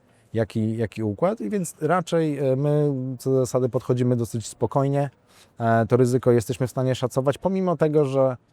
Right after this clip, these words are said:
e, raczej koncentrujemy się na tym, że to są pojedyncze ryzyka z punktu widzenia na przykład jako kontrahenci naszych, e, na-, naszych klientów, e, czyli na przykład firmy, tak, e, czasami są to rządy, ale przed-, przewaga jest raczej, raczej firm,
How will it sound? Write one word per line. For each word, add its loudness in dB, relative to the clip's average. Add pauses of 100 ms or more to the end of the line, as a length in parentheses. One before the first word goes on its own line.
(260)
e, 2
raczej 2
koncentrujemy 0
się -6
na 0
tym, 0
że 0
to -10
są -2
pojedyncze 2
ryzyka 0
z -14
punktu -6
widzenia 0 (360)
na -6
przykład -4
jako -2
kontrahenci -4
naszych, -6
e, 0
na-, -2
naszych -2
klientów, 0 (360)
e, 0
czyli -6
na -4
przykład -6
firmy, 0
tak, 2
e, 0
czasami -4
są -4
to 0
rządy, 0 (220)
ale 0
przed-, -4
przewaga 2
jest 2
raczej, 0
raczej 2
firm, -2